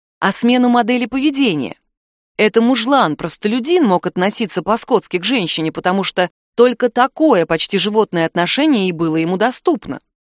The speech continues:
Благородный же человек должен был быть способен на куда более высокие чувства,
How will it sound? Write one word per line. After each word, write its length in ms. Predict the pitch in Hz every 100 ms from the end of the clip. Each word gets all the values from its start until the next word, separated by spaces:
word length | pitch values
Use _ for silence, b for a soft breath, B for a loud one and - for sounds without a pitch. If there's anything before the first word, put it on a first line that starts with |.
| _ _ -
Благородный 680 | 151 180 175 196 359 311
же 100 | 220
человек 580 | 220 208 196 170 123 - _ _ -
должен 500 | 185 370 339 330 285
был 200 | 294 277
быть 440 | 277 277 269 -
способен 640 | - - 226 - 320 277 262
на 100 | 262
куда 240 | 254 254
более 320 | 233 294 285
высокие 540 | 330 - 403 - 190 165
чувства, 460 | - 151 - 120